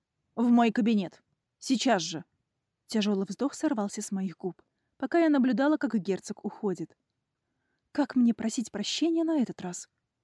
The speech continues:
Всё это было просто, чтобы я смогла получить Эклипса. Я обиженно к нему обернулась, но недовольство растаяло без следа. Стоило мне прочитать надпись над его головой. Интерес восемнадцать процентов. Я должна держать себя в руках.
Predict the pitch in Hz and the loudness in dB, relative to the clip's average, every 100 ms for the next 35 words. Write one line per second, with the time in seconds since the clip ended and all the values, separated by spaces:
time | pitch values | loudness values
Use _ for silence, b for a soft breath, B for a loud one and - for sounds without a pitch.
0 | _ _ _ _ - - 381 403 349 240 | _ _ _ _ -10 2 2 4 2 4
1 | 285 - 220 - 262 240 208 202 - 185 | 2 2 -2 -2 -4 -2 -2 -2 -2 -2
2 | 196 226 262 233 - - - 202 180 - | -2 -2 -2 -2 -6 -10 -8 -8 -8 -10
3 | - 143 _ _ _ _ _ - 254 247 | -12 -14 _ _ _ _ _ 0 2 4
4 | 262 320 330 - 226 208 226 240 240 214 | 4 4 2 2 2 4 2 2 2 2
5 | 170 - - _ _ - 262 302 311 349 | 0 -8 -16 _ _ 2 4 6 6 4
6 | 403 - 285 - 302 311 285 262 - - | 4 2 0 2 4 4 4 0 -4 -2
7 | 285 277 190 - _ _ _ - - 277 | 0 0 -2 -6 _ _ _ -20 0 2
8 | 269 247 226 233 226 208 214 202 196 202 | 4 6 4 4 0 -4 -4 -2 -2 -2
9 | - 302 - 247 208 185 185 190 214 220 | 0 -2 2 0 0 -2 -2 0 0 -2
10 | 160 - _ _ _ 226 214 - 190 214 | -4 -8 _ _ _ 2 2 2 -2 -2
11 | - - 233 - 202 185 - - 202 - | -4 -6 -4 0 0 -2 -8 -10 -8 -6
12 | 190 170 151 _ _ _ _ _ _ _ | -6 -6 -12 _ _ _ _ _ _ _
13 | - 220 214 214 185 190 208 254 269 - | 0 2 4 2 0 0 0 0 -2 -4
14 | 196 180 190 202 180 160 - | -4 -4 -4 -6 -6 -8 -12